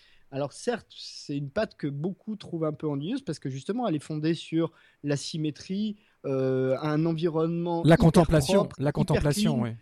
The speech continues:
Speaker 2: ouais.
Speaker 1: la contemplation, quelque chose de très chirurgical, quoi. Vraiment, euh, c'est, euh, c'est, euh, y a pas une poussière, tu vois, y a pas une poussière, quoi.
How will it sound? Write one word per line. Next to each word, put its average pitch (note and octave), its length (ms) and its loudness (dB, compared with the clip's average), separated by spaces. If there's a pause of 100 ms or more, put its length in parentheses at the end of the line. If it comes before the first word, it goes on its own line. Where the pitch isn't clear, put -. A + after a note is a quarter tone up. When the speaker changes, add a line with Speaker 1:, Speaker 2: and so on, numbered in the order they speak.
Speaker 2:
ouais. C3+ 80 -2
Speaker 1:
la E3+ 80 0
contemplation, F#3 800 -4
quelque E3 260 -6
chose G#3+ 220 -4
de D#3+ 100 -2
très - 320 -6
chirurgical, F#3+ 840 0
quoi. D3+ 240 -2
Vraiment, F3+ 500 -2
euh, C3+ 420 -2 (320)
c'est, D#3 380 -2
euh, A#2+ 640 -2
c'est, C#3+ 380 -4
euh, B2 240 -2
y A#2+ 100 0
a - 20 -4
pas G3+ 120 0
une F#3+ 120 2
poussière, G#3 480 -2 (380)
tu - 120 -10
vois, A3 120 10
y F#3 80 8
a - 60 4
pas - 100 2
une A3+ 140 0
poussière, G#3+ 420 -2
quoi. C3 220 -6